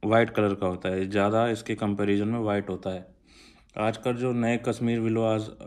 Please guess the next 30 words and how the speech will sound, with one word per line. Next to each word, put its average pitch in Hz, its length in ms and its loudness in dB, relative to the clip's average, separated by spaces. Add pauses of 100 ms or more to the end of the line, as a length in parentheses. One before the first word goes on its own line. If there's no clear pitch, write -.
(160)
विलोज 110 320 0
आ 104 120 0
रहे 104 140 -2
हैं, 104 360 -6 (380)
वो 117 100 -4
थोड़े 117 340 0
इससे 131 600 -4 (200)
कुछ 120 140 -8
कुछ 131 200 -6
उनकी 120 280 -2
क्वालिटी 117 540 -2 (520)
मैच 117 240 0
करने 113 260 0
लग 101 180 0
गई 98 200 -2
है, 98 80 -8 (600)
लेकिन 120 220 0
फिर 117 180 -2
भी 135 300 -4 (500)
आपका 107 480 -2
जो 117 180 -2
कश्मीर 120 440 -2
विलो 120 260 0
है, 131 120 0
उसमें 120 360 -4
थोड़ा 110 220 0
बहुत 110 420 -4 (240)
ब्राउनिश 107 400 -2
कलर 110 280 -2
रहेगा। 101 340 2